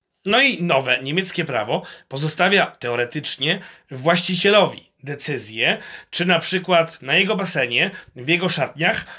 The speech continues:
mężczyznom będzie wolno wejść do szatni dla kobiet. Taka jest teoria, jednak w praktyce,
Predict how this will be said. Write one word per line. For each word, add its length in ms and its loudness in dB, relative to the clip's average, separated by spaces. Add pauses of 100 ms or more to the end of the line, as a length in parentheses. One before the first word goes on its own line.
(160)
mężczyznom 800 0
będzie 300 2
wolno 340 2
wejść 540 0
do 360 2
szatni 400 0
dla 160 0
kobiet. 480 -6 (460)
Taka 240 2
jest 340 0
teoria, 580 0 (340)
jednak 420 0
w 200 -12
praktyce, 760 0